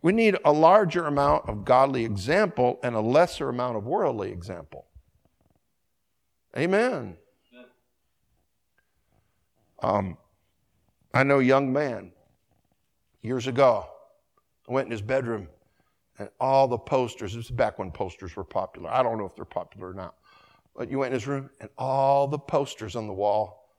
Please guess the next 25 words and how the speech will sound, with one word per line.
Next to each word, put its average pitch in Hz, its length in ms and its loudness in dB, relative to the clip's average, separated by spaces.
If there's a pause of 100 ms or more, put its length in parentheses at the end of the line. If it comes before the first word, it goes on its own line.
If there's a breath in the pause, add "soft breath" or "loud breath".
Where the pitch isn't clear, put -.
(260)
told 127 280 -4
you 107 80 -6
what 101 140 -6
he 107 80 -6
was 98 160 -10
into. 95 460 -10 (1800)
And 101 100 -14
it 104 80 -10
wasn't 104 300 -8
good. 87 400 -8 (3000)
And 95 440 -10
by 107 200 -6
the 98 80 -8
way, 104 320 -8 (1000)
his 98 140 -16
life 107 280 -6
ended 107 220 -8
up - 140 -8
in 90 100 -14
big 107 640 -8
trouble. - 360 -12 (1160)
What 156 160 -4
kind 185 240 -4
of 147 80 -8
influences 120 1040 -8